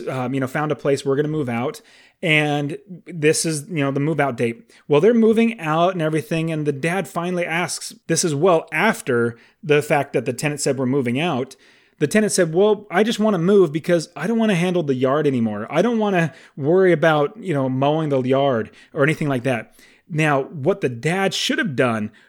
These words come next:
way back from the beginning, when the tenant was moving out after living there for thirty-five years,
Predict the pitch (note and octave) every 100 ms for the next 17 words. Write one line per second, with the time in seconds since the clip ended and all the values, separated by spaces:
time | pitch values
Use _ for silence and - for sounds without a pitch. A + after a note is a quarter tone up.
0 | _ C#3+ G#3+ G#3+ G3 - F3 D3 C#3+ F3+
1 | A3+ C3+ D3+ C#3 F#3 F#3+ D#3 D3 E3+ D#3
2 | F3 D3+ D#3 - D3 G#3 G#3 D#3 - C3
3 | F3 F3 F3 D#3+ D#3 C3+ G#3+ A3 A#2 G#2+